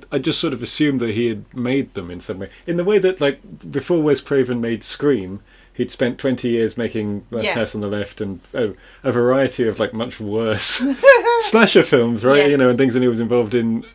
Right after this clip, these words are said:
Speaker 1: in some good ones. But, like, what I mean is that something like Scream came after a very long career of the things that he is lovingly referencing
Speaker 2: Yeah.
Speaker 1: and spoofing and things. And but, but, the, but whereas this is his first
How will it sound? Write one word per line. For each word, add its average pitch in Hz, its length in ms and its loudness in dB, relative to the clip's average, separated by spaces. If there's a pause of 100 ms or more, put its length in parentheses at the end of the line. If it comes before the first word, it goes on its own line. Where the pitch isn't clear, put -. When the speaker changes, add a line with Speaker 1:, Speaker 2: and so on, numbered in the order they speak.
(100)
Speaker 1:
in 131 100 0
some 143 160 -6
good 214 180 0
ones. 107 280 -2 (320)
But, 135 160 4
like, 131 180 2 (320)
what 147 220 -4
I 139 40 0
mean 135 200 0
is 117 120 -4
that 127 140 -6
something 139 300 -2
like 127 180 -2
Scream 127 380 0
came 120 240 -4
after 107 540 -2 (460)
a 120 80 -4
very 117 240 0
long 110 220 -2
career 107 640 -4
of 90 120 -14
the 107 80 -8
things 104 360 -6
that 104 140 -8
he 104 180 -6
is 98 280 -8
lovingly 101 840 -6 (1000)
referencing 127 680 0
Speaker 2:
Yeah. 110 60 -2
Speaker 1:
and 101 100 -6
spoofing 123 460 -2
and 101 100 -8
things. 107 220 -8 (280)
And 117 320 -4
but, 131 300 -4
but, 127 160 -10
the, 143 160 -8
but 127 200 -4
whereas 120 360 -2
this - 480 -2
is 127 180 -6
his 117 180 -10
first - 640 -4